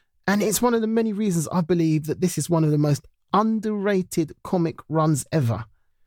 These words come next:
If you wanna check it out, this particular run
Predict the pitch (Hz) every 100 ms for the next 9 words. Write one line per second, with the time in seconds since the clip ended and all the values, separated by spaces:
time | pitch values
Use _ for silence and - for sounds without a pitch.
0 | _ _ - - 156 120 262 180 - 170
1 | 147 151 123 113 185 160 - - - -
2 | - - 143 131 139 139 135